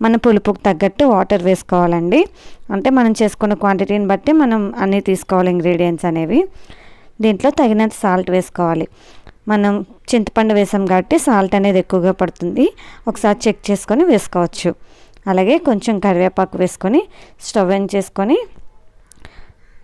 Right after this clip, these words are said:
ఇప్పుడు టమాటా రసాన్ని మరిగించుకోవాలి. ఇలాగా మరిగించుకుంటే టమాటా రసం అనేది మనకు చక్కగా రెడీ అయిపోతుందండి.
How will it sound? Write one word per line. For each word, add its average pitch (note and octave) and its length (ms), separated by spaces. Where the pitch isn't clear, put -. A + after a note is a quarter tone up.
ఇప్పుడు A#3 200
టమాటా G#3+ 340
రసాన్ని G3+ 400
మరిగించుకోవాలి. F3 760
ఇలాగా G3 220
మరిగించుకుంటే G3 720
టమాటా G3+ 340
రసం F#3+ 280
అనేది F#3+ 260
మనకు A3+ 200
చక్కగా F#3+ 440
రెడీ F3 220
అయిపోతుందండి. F#3 680